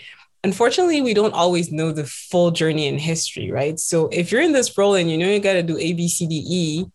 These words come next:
just because it's gonna make things safe,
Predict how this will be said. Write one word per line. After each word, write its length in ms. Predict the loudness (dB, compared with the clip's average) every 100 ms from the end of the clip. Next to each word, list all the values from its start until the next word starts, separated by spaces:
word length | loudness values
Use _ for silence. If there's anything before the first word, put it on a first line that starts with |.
| -6
just 300 | 0 0 0
because 460 | -4 0 2 2 0
it's 180 | -2 -2
gonna 240 | 0 0
make 240 | 0 -2 -4
things 280 | -6 -4 0
safe, 480 | 0 0 -2 -8